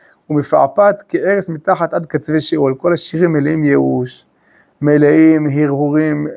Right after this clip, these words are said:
עד, עד כמה אנחנו לא מוסריים, ועד כמה אנחנו כובשים, ועד כמה אנחנו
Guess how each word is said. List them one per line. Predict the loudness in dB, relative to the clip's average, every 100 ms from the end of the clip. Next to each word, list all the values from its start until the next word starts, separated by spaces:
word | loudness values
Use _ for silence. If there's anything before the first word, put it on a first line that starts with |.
| -8
עד, | -6 -4
עד | -2 -2 -2
כמה | -2 0
אנחנו | -2 -2 -2
לא |
מוסריים, | -2 -4 -2 -2 0 -2 -2
ועד | -4 -2
כמה | -4
אנחנו | -4 -6
כובשים, | -4 -4 -4 -4 -2
ועד | -4 -4
כמה | -4 -2 -2
אנחנו | -2 -6 -6 -2 -2